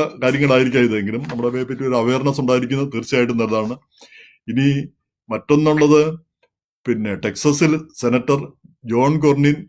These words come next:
വീണ്ടും മത്സരിക്കുന്നുണ്ട്. അദ്ദേഹത്തെ എതിർക്കുന്നത് ഡെമോക്രാറ്റ് എം ജെ ഹേ-, ഹേഗർ. അപ്പൊ തീർച്ചയായിട്ടും അത് നമുക്ക് വളരെ പ്രധാനപ്പെട്ട പിന്നെ ഒരു മത്സരമാണ്. ഇനി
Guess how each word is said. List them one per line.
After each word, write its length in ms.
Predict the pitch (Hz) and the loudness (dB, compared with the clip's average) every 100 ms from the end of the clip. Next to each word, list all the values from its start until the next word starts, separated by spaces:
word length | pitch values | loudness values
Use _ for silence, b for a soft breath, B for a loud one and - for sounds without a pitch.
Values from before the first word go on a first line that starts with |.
| - | -8
വീണ്ടും 240 | 117 123 127 | -4 -2 0
മത്സരിക്കുന്നുണ്ട്. 640 | 120 131 120 117 110 107 | 0 0 -2 -2 -4 -6
അദ്ദേഹത്തെ 380 | 143 104 110 123 | -10 -6 -4 2
എതിർക്കുന്നത് 500 | 117 117 117 117 143 143 _ _ _ _ - | 2 2 -2 -2 -6 -12 _ _ _ _ -10
ഡെമോക്രാറ്റ് 520 | 104 117 123 123 117 | -2 -2 2 2 2
എം 300 | 120 117 110 | -2 -2 -2
ജെ 140 | 113 123 | 2 0
ഹേ-, 280 | 113 113 - - | 2 -2 -4 -10
ഹേഗർ. 380 | 107 113 110 101 _ _ _ _ _ _ | -8 -4 -6 -6 _ _ _ _ _ _
അപ്പൊ 120 | 98 95 | -12 -10
തീർച്ചയായിട്ടും 500 | 101 95 110 104 104 | -10 -8 -6 -4 -4
അത് 120 | 107 | -4
നമുക്ക് 240 | 110 107 | -4 0
വളരെ 180 | 113 117 | 2 2
പ്രധാനപ്പെട്ട 500 | 113 117 120 120 101 127 - _ _ - - | 2 4 4 2 0 -2 -4 _ _ -20 -12
പിന്നെ 140 | 113 | -4
ഒരു 120 | 107 107 | -2 -2
മത്സരമാണ്. 600 | 107 101 117 104 92 98 _ _ _ _ _ _ _ _ _ - | -4 0 2 2 -2 -8 _ _ _ _ _ _ _ _ _ -8
ഇനി 220 | 113 131 | 0 0